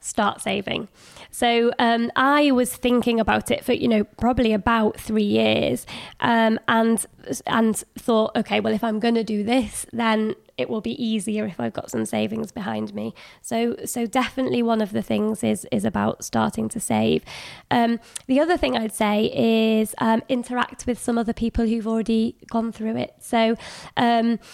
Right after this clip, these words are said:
you know, there is now a growing community of people who are at every different stage, still thinking about it, trying to conceive,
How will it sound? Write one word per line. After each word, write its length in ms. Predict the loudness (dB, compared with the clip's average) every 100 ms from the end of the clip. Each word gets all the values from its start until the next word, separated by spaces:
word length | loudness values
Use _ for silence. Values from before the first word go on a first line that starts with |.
| -16 -8 0
you 100 | 2
know, 200 | 2 2
there 220 | 2 2
is 240 | 2 0 -2 0
now 460 | 2 4 4 4
a 100 | 2
growing 500 | 0 2 2 2 -2
community 840 | -2 -2 0 0 -2 -2 0 2 0
of 200 | -2 -2
people 380 | -2 -2 0 0
who 240 | 2 2
are 420 | 4 4 4 4 0 -8 -6
at 160 | -4 -2 0
every 240 | 0 0
different 280 | 0 -4 -4
stage, 460 | 0 2 4 2 -4
still 440 | -10 -6 -4 -4
thinking 460 | 0 0 2 2 2
about 320 | 2 0 0
it, 200 | -2 -4
trying 280 | -2 2 2
to 100 | -2
conceive, 640 | -6 -4 2 2 4 2